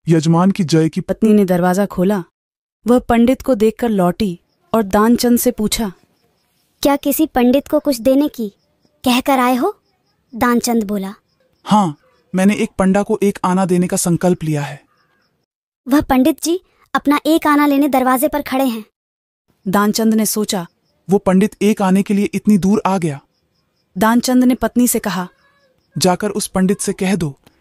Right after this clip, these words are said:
Speaker 1: कि यजमान बीमार है, इसलिए तीन चार दिन बाद आए।"
Speaker 3: "एक आने की ही तो बात है, दे क्यों नहीं देते?"
Speaker 1: "मैं किसी को कुछ नहीं देने वाला,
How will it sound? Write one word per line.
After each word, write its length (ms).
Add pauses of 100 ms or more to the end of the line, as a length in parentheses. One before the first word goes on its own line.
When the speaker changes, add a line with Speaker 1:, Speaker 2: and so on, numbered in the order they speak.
(120)
Speaker 1:
कि 180
यजमान 340
बीमार 360
है, 200 (800)
इसलिए 340
तीन 280
चार 220
दिन 200
बाद 240
आए।" 180 (960)
Speaker 3:
"एक 200
आने 220
की 140
ही 160
तो 140
बात 260
है, 160 (800)
दे 140
क्यों 200
नहीं 260 (340)
देते?" 380 (1120)
Speaker 1:
"मैं 80
किसी 240
को 100
कुछ 260
नहीं 180
देने 200
वाला, 260